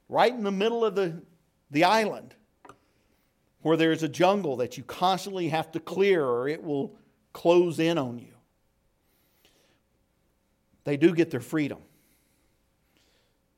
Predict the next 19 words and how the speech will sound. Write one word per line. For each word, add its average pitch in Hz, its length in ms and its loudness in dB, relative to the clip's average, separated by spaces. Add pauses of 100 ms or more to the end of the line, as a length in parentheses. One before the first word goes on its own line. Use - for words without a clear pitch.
(260)
which 123 180 -10
is 110 100 -12
more 123 300 -2
than 110 180 -10
they 104 120 -10
can 110 180 -16
say 123 200 -6
for 107 140 -14
the 107 140 -12
Americans. 110 680 -12 (4000)
Other 226 340 6
areas 196 460 4
also 175 680 2
suffered 180 500 0
the 151 80 -2
specter 170 800 -4 (880)
of 135 420 2 (1120)
racial 165 460 2
unrest. 139 640 0